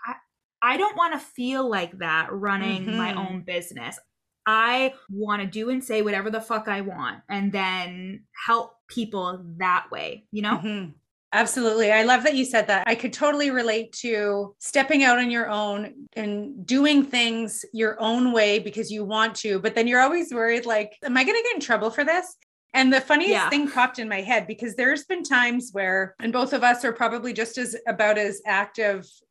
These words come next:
Speaker 2: as one another on Instagram. <laughs> And at one point I was asking myself as I was putting in a hashtag, "What if I get in trouble for using this hashtag?"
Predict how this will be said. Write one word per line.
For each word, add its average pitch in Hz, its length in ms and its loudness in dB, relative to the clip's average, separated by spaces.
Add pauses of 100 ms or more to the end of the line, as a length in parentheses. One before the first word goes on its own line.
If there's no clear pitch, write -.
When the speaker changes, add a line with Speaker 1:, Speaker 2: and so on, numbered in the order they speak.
Speaker 2:
as 196 320 -4
one 202 180 -6
another 190 520 -2
on 185 360 -6
Instagram. 185 580 -8 (160)
<laughs> - 160 -20
And 320 360 4
at 285 200 6
one 285 220 4
point 370 360 4 (120)
I 254 220 2
was 247 200 -8 (240)
asking 294 540 2
myself 226 580 -2
as 233 140 -2
I 233 80 4
was 233 180 -4
putting 285 280 -2
in 277 100 0
a 220 60 0
hashtag, 202 720 -2 (400)
"What 240 160 -4
if 302 100 -2
I 339 80 2
get 302 100 -2
in 285 100 0
trouble 269 300 -4
for 277 120 -8
using 240 260 -8
this 214 140 -10
hashtag?" 202 540 -4